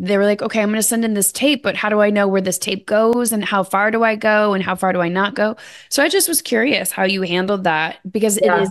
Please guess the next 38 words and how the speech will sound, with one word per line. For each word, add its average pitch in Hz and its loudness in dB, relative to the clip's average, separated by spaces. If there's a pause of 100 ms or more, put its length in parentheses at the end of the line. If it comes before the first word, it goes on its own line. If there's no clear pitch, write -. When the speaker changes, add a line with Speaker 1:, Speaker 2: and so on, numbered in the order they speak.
(100)
Speaker 1:
David 175 -2
Nutter 156 2
and 156 0
because 165 0
he's 170 -2
respectable. 147 -8
Speaker 2:
Yeah. 220 4
Speaker 1:
And, 170 -10 (400)
Speaker 2:
He 302 4
was 294 2
Speaker 1:
um, 330 0
Speaker 2:
just, 311 -6 (340)
he 262 4
was 262 4
such 262 2
a, 277 4
he 254 2
was 240 4
such 240 0
a 226 4
gentle, 190 4
he 220 2
still, 196 2
he 175 2
still 175 2
is, 175 2
but, 160 -2
like, 165 -2
he 196 2
was 196 6
just 214 0
such 240 2
a 220 4
gentle 180 2
person 196 0
at - -4
the 151 -2
time 170 0